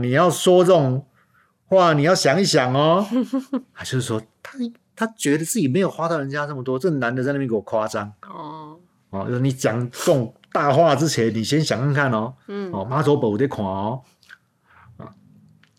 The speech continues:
Speaker 1: 啊，然后就说：“啊，你，你也这样没因为什么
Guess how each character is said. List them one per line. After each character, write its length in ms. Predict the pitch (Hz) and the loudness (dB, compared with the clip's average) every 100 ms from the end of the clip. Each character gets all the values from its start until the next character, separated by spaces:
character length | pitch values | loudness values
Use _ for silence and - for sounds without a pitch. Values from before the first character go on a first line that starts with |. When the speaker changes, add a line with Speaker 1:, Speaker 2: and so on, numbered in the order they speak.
| _ _ - - _ _ _ | _ _ -20 -20 _ _ _
Speaker 1:
啊， 500 | 165 139 110 95 76 | -2 -2 -2 -6 -10
然 80 | 95 | -10
后 140 | 110 | -8
就 100 | 113 | -6
说 100 | 107 107 | -6 -8
：“啊， 380 | - 123 104 - | -6 -6 -6 -6
你， 160 | 151 175 _ - | -6 -8 _ -6
你 100 | 277 | 0
也 120 | 277 214 | 2 2
这 100 | 285 | 2
样 140 | 240 | 2
没 100 | 165 196 | 2 2
因 180 | 214 196 | 2 2
为 80 | |
什 120 | 175 | 2
么 100 | 269 | 0